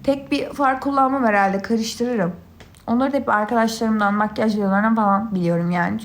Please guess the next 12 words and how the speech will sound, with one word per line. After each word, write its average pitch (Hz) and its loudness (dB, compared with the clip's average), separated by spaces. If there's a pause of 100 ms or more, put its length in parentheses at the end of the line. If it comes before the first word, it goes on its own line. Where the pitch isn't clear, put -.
Kendim 214 2
hiç - -4
kullanmıyorum 196 0 (540)
far. - -2 (760)
Ee, 196 4
göz 240 2
kapağımı 254 2
böyle 262 0
koyu 233 2
gösteren 247 2
bir 240 -4
şey 262 -2